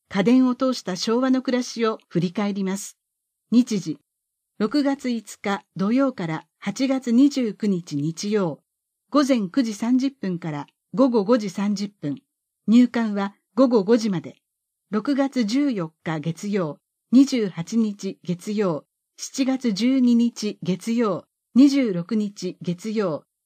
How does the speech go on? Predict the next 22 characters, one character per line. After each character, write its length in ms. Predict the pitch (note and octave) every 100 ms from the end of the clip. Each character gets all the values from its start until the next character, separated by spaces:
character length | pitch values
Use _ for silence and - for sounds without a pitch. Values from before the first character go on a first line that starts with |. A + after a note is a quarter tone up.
| _
八 280 | G#3 G3+ C4
月 280 | C4+ C4
十 240 | - A3+ A3
日 260 | G#3 F#3+ -
火 140 | - F#3
曜、 360 | A3 G#3 C#3+ - _ -
二 160 | B3
十 200 | C#4+ C4+
三 300 | G#3+ A#3 A3+
日 340 | F3+ F3 F3 E3+
月 280 | E3 E3+ -
曜 220 | B3 A#3+
は 180 | E3 D3 -
休 240 | - F#3
館。 340 | F3 D#3 C#3+ - _ _ _ _ _ _ _ -
会 240 | B3 C4
場 340 | A3 A3 G3+
問 260 | F3+ G#3+ A#3+
い 40 |
合 60 | A3+
わ 140 | G#3
せ。 220 | G3+ F3+